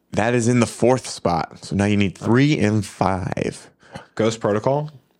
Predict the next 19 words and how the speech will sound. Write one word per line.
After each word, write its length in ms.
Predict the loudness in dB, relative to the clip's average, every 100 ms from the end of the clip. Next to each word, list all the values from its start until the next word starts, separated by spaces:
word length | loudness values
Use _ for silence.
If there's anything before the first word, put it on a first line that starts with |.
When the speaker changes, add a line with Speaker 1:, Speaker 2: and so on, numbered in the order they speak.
| _ _ _ _
Speaker 1:
That 240 | -2 2 2
is 140 | 2
in 120 | 2
the 100 | 2
third 380 | 2 4 4 2
spot. 340 | 0 0 0 -2
You're 180 | -4
on 280 | 2 2 2
a 120 | 2 0
roll. 720 | 2 4 6 4 4 2 0
Speaker 2:
Yeah, 240 | -2 -6
so 220 | -4 0 2
I 100 | 0
just 160 | 0
need 120 | 0
number 220 | 0 0 0
five. 380 | -2 -4 -4
Number 180 | -4 -4
five. 380 | -4 -4 -6 -8